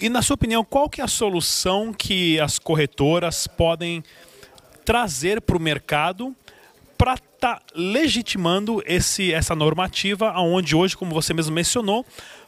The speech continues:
passa a ser um, na, passamos da linha, né?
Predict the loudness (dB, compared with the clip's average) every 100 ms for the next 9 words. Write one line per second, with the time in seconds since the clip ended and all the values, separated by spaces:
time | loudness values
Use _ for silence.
0 | -20 _ _ -2 0 -2 -4 -2 0 -2
1 | -2 -4 -4 -4 -6 -10 -16 -16 -6 -2
2 | -2 0 -2 -2 -4 -4 -2 -2 -2 -4
3 | -4 -2 -4